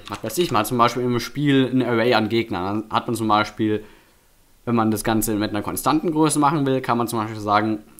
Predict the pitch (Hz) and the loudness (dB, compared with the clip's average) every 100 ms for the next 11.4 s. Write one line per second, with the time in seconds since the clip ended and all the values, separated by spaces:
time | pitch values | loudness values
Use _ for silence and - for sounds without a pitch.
0 | - - 139 156 - 120 113 120 110 120 | -12 -2 0 0 -4 0 4 4 4 0
1 | - 135 110 104 - 113 117 107 110 104 | 2 0 2 0 0 -2 0 -4 -6 -6
2 | 95 90 92 - 95 160 165 - - - | -4 -4 -4 -4 -2 -4 -6 -16 -20 -18
3 | - 120 - 139 151 135 123 120 113 95 | -6 -6 2 0 2 -2 -2 -4 -4 -2
4 | 104 147 - 117 131 92 131 131 143 123 | 0 0 0 -4 -4 -2 0 0 0 -2
5 | 120 113 107 - 113 131 190 - - - | -2 -2 -2 -4 -4 -2 -2 -6 -18 -20
6 | - - - - _ - - - - - | -20 -20 -20 -20 _ -20 -20 -20 -20 -20
7 | _ - 120 117 131 113 113 107 101 - | _ -4 0 0 0 0 2 2 0 -2
8 | 110 107 95 104 101 90 85 - - - | -4 -4 -2 -2 0 -2 -4 -8 -20 -20
9 | - 175 165 175 139 147 139 127 113 107 | -12 -4 4 4 4 0 0 4 4 4
10 | 107 104 107 107 98 90 87 - 92 92 | 2 0 0 0 -4 -6 -6 -4 -4 -2
11 | 95 87 - - | -4 -6 -10 -14